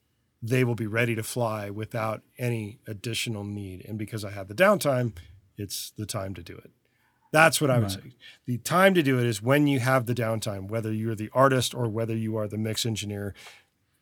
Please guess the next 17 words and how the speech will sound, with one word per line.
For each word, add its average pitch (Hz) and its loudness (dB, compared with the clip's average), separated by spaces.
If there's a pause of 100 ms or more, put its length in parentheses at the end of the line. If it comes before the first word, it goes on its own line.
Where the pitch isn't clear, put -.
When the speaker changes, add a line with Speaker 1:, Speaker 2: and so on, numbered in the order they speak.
(140)
Speaker 1:
Either 127 6
way, 104 -8
if 113 -4
you 120 0
don't 143 4
have 147 6
the 131 0
time, 120 0 (340)
don't 123 0
even 101 -4
consider 98 -6
it. 92 -12
It's - -10
not 101 -8
worth 92 -10
it. 90 -16 (880)
Speaker 2:
Yeah. 101 -2